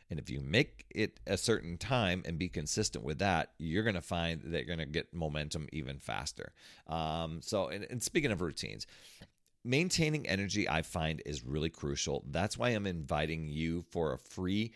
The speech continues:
charge up call with me at talk to perry dot com. We can discuss how to keep your mental and your physical battery charged, uh,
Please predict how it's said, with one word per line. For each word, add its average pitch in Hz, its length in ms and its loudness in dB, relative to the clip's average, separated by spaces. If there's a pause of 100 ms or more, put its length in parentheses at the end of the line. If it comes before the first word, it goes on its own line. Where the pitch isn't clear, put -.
(160)
charge 85 480 4 (160)
up 80 240 2 (200)
call 78 380 4
with 78 160 2
me 78 340 0
at 60 120 -4
talk - 280 -2
to 87 80 2
perry 82 520 4 (200)
dot 80 320 2
com. 85 420 2 (640)
We 139 120 6
can 339 140 2
discuss 131 640 2 (380)
how 127 160 0
to 135 80 2
keep - 260 -2
your 110 200 6
mental 104 520 4
and 98 220 2
your 113 80 2
physical 131 460 6
battery 82 500 2
charged, 107 840 0 (920)
uh, 120 80 2